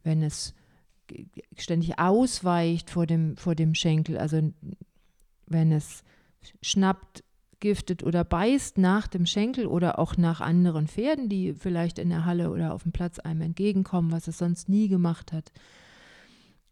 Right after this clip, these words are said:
Wenn es mit den Zähnen knirscht, Zungenfehler zeigt, nicht mehr kaut, ähm,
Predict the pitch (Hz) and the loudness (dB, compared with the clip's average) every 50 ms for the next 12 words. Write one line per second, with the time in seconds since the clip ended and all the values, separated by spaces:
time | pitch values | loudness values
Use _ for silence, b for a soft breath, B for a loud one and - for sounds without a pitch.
0 | _ _ - 165 165 165 160 156 151 - - - - - _ _ _ _ _ _ | _ _ -2 0 0 0 0 -2 -4 -6 -10 -18 -20 -20 _ _ _ _ _ _
1 | _ - 170 - 160 165 - - 226 220 214 202 196 196 - - 190 185 180 170 | _ -14 -10 -6 -6 -6 -2 2 4 4 4 4 4 2 0 0 0 0 0 0
2 | 175 165 - - - - 233 220 208 196 185 - - 180 165 165 160 - - - | -2 -4 -8 -4 0 2 4 6 6 6 6 4 2 2 2 0 -2 -2 -4 -6
3 | - 160 151 151 - - - - - - _ - _ _ _ _ - 208 175 170 | -4 -2 -2 -2 -4 -6 -10 -18 -20 -20 _ -20 _ _ _ _ -4 -4 -4 -2
4 | - - 180 175 175 - - 180 185 185 185 175 170 156 - - - b b b | 0 -2 -2 -2 -4 -4 -2 2 2 4 4 4 2 2 -2 -8 -16 b b b
5 | b b b b b b b b b _ _ _ _ _ _ - - 156 156 151 | b b b b b b b b b _ _ _ _ _ _ -8 -4 -2 0 0
6 | 151 151 151 147 147 151 | 0 0 0 -2 -4 -6